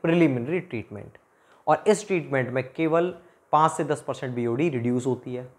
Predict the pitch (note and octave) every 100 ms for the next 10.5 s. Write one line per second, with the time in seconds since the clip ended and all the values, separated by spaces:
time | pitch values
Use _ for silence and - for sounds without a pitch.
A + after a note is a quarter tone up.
0 | - C#3+ C#3+ C3 B2+ B2+ C3 A#2 A#2 A#2+
1 | A2+ F3+ F#3+ C3+ A2 G2+ - G2+ - B2
2 | C#3 C3 C#3 B2+ C3+ F#3 E3 - - _
3 | _ _ _ _ _ _ _ - B2+ C3
4 | C3+ D3 C#3 C3+ D3+ D3 C#3+ D3+ C#3+ E3+
5 | F#3+ - - A#2 A#2 C3+ C3+ D3 D#3+ E3
6 | - _ _ _ _ _ _ _ _ _
7 | _ _ - A#2 A#2 B2 B2 C3 D#3 D#3
8 | _ _ _ B2+ A#2 B2+ C3 - _ _
9 | _ _ _ _ _ _ _ _ - _
10 | - A#2+ A2 A2